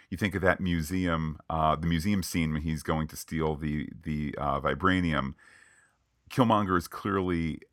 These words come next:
at least clearly clear to me, perhaps people would disagree, but I feel like Killmonger is affecting a certain, um,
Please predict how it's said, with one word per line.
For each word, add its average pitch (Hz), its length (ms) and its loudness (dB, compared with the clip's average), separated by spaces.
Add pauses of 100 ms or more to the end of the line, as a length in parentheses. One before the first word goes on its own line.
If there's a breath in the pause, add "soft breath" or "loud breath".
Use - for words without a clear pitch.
(1200)
at 131 80 8
least 113 340 6
clearly 101 560 4 (220)
clear 117 300 6
to - 100 2
me, 78 320 2
perhaps - 400 4 (100)
people 76 240 -2
would 71 120 -2
disagree, 73 500 -2
but 73 120 4
I 76 60 6
feel 101 220 -2
like 87 180 4
Killmonger 85 540 0
is 78 160 -2
affecting 80 640 2
a 73 40 -6
certain, 80 600 2 (480 soft breath)
um, 71 580 0